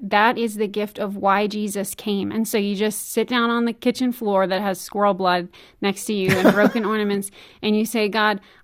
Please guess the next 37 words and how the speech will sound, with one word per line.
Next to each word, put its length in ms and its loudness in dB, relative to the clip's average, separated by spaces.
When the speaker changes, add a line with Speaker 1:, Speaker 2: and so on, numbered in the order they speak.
Speaker 1:
I 120 4
feel 260 2
like 200 2
things 240 -2
aren't 160 -2
going 280 -2
right 260 -2
here. 340 -6
Speaker 2:
<laughs> 200 4
Speaker 1:
I'm 100 0
trying 460 2
really 260 0
hard, 500 4
but 340 4
it's 200 2
not 200 6
looking 320 2
right. 400 -4
And 460 2
will 340 0
you 260 4
please 380 -2
come 300 0
in 280 -2
and 300 -2
Speaker 2:
Mm. 40 -8
Speaker 1:
help 280 2
redeem 560 -2
this 240 -4
mess 480 -4
and 240 2
help 240 2
us 160 -2
to 100 -4
make 320 -4
memories 440 -2
together, 580 0